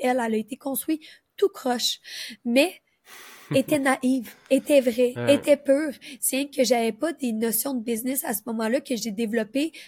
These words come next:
Speaker 1: par l'expérience. J'ai compris à la dure, tu sais.
Speaker 2: Ouais.
Speaker 1: Ouais.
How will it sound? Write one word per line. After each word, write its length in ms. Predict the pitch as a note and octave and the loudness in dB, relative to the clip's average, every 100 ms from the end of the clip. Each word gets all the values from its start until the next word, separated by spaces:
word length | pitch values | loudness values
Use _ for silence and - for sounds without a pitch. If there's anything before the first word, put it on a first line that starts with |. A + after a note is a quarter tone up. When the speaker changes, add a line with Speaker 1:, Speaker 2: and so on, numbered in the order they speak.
| _ | _
Speaker 1:
par 220 | - D4+ C4 | -2 0 2
l'expérience. 760 | B3 A#3+ - A3+ A3+ A#3 - - | 2 0 -4 -2 -2 -6 -14 -8
J'ai 160 | G#3+ | -6
compris 460 | A3+ B3 A#3 - D4+ | 0 -2 -2 -4 0
à 100 | B3+ | 2
la 140 | B3 | 2
dure, 240 | A#3 B3 B3+ - | 0 -4 -6 -8
tu 80 | |
sais. 200 | - B3+ _ - - - _ _ | -6 -6 _ -20 -20 -20 _ _
Speaker 2:
Ouais. 240 | B2 A#2+ - | -6 -6 -6
Speaker 1:
Ouais. 180 | B3 - | -4 -4